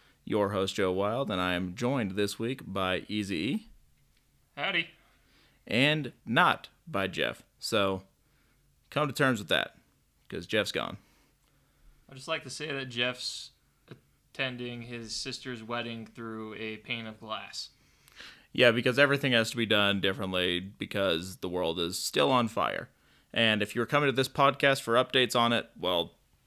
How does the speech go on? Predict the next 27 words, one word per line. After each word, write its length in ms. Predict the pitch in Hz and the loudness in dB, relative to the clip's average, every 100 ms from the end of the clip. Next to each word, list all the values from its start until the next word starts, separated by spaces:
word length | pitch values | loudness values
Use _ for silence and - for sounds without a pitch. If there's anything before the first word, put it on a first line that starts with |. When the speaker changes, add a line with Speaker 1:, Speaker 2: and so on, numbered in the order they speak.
| _ _ _ _ _ _ _ _ - | _ _ _ _ _ _ _ _ -2
Speaker 1:
I 140 | 92 | 0
got 300 | 92 90 - _ _ _ - | 0 -2 -6 _ _ _ 0
bad 240 | 87 92 | 0 2
news 220 | 101 92 | -2 -6
for 100 | - | -4
you, 160 | 95 90 | -4 -2
man. 300 | 78 78 - - _ _ _ _ _ _ _ _ _ _ - | -4 -6 -8 -20 _ _ _ _ _ _ _ _ _ _ -6
Things 160 | 107 | -6
have 100 | 98 | -2
gotten 300 | 98 101 87 | 0 0 0
worse 260 | 92 82 - | -2 -2 -2
since 180 | - - | -6 -6
last 280 | 85 80 76 | -6 -4 -6
week. 260 | 76 - _ _ _ - - - - - - - - - | -8 -10 _ _ _ 0 0 -8 -14 -20 -20 -20 -20 -16
Speaker 2:
Yeah, 280 | 220 247 220 | -10 -6 -6
but 260 | 190 190 180 | -6 -8 -8
you 80 | 175 | -6
know 140 | 185 | -6
what? 300 | 180 180 196 - | -6 -6 -8 -10
We're 180 | 147 165 | -10 -8
gonna 200 | 160 156 | -8 -10
provide 320 | 147 139 151 | -10 -8 -8
some 120 | 139 123 | -10 -12
healthy 380 | 143 151 160 156 | -10 -10 -12 -12
distractions 920 | 139 - 151 165 170 185 175 160 - - | -14 -12 -6 -6 -6 -12 -14 -14 -14 -12
through 260 | 139 175 | -10 -8
nostalgia. 880 | 175 - 151 185 202 147 127 101 - | -10 -8 0 0 2 -2 -2 -4 -10